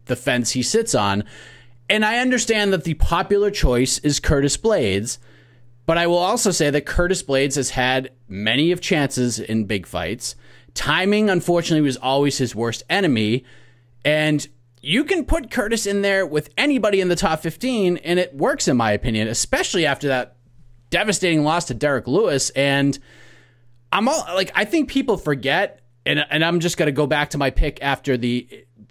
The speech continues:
Ngannou Stipe two card. After Francis Ngannou became the champion, Stipe Miocic versus Curtis Blades was, like, the perfect fight to make for Stipe and Curtis to come back to. Make that fight. Like, people forget about Stipe, and if Stipe wins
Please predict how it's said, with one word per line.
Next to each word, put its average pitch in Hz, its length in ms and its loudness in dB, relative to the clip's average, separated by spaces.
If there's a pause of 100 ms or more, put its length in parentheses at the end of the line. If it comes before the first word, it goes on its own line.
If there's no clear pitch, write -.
(120)
Ngannou 143 380 0
Stipe 127 480 -4
two 262 240 -2
card. 98 400 -6 (460)
After 220 260 0
Francis 202 340 0
Ngannou 170 280 0
became 156 220 -2
the 117 60 -8
champion, 151 320 -4
Stipe 240 280 -4
Miocic 180 540 0
versus 139 280 -8
Curtis 165 280 -2
Blades 156 540 0
was, 135 440 -2
like, 139 180 -4
the - 80 -8
perfect 220 540 -4
fight 175 260 -2
to - 80 -6
make 185 380 0
for - 180 -8
Stipe 180 640 -2
and 285 240 -2
Curtis 143 300 0
to - 60 -14
come 113 200 -2
back 98 260 -2
to. 92 240 -12 (400)
Make 269 300 -2
that 381 200 0
fight. 113 380 -2
Like, 135 380 -4
people 277 260 -2
forget 226 300 0
about 185 240 2
Stipe, 120 640 -2 (420)
and 185 80 2
if 196 80 0
Stipe 220 400 0
wins 208 600 0